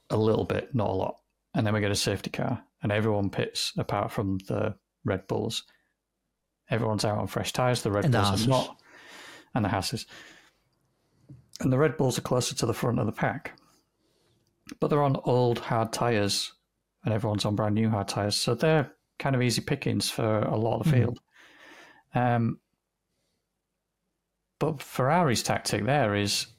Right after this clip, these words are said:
Speaker 1: if you keep the pack close together, whenever they pit, even if potentially if it's a safety car pit stop, they're going to the back of the pack. If we let the pack spread out,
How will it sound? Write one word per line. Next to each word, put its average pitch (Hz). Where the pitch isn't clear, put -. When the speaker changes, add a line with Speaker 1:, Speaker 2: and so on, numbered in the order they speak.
Speaker 1:
if -
you 127
keep -
the -
pack -
close 127
together, 107
whenever 139
they 120
pit, -
even 139
if 120
potentially 120
if 107
it's -
a 120
safety -
car 101
pit -
stop, -
they're 170
going 147
to 143
the 123
back 131
of 127
the 127
pack. -
If -
we 139
let 160
the 123
pack -
spread 117
out, 117